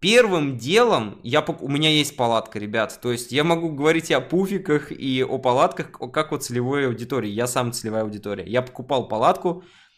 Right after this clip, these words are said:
и покупал её за девятнадцать тысяч.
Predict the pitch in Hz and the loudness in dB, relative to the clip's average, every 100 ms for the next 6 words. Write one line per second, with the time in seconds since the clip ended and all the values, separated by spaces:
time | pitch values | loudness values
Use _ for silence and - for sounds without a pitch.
0 | _ - 123 123 123 120 - - 151 170 | _ -6 -2 0 0 -2 -8 0 4 4
1 | 156 120 110 123 123 131 123 123 - 110 | 4 0 -4 -4 -2 0 0 -2 -12 -12
2 | 101 - - | -14 -18 -20